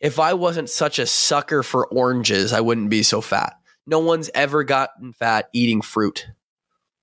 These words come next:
eating grapes, eating berries, eating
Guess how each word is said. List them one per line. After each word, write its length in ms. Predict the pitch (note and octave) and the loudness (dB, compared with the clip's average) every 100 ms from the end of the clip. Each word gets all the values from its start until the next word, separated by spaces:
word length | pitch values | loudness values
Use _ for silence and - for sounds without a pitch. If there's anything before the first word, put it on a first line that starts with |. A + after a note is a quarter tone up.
| _ _ _ - | _ _ _ -2
eating 420 | B2 B2 A2+ G#2+ | 2 2 0 -2
grapes, 560 | - B2 A#2 G#2 - - | -4 -2 -2 -2 -2 0
eating 420 | A2+ A2 G#2+ G2+ A2 | 2 2 2 -2 -2
berries, 640 | - A#2 A2+ G2+ A2 - | 0 0 0 -2 -4 -2
eating 440 | A#2 A2+ G#2+ G2+ | 0 2 2 -2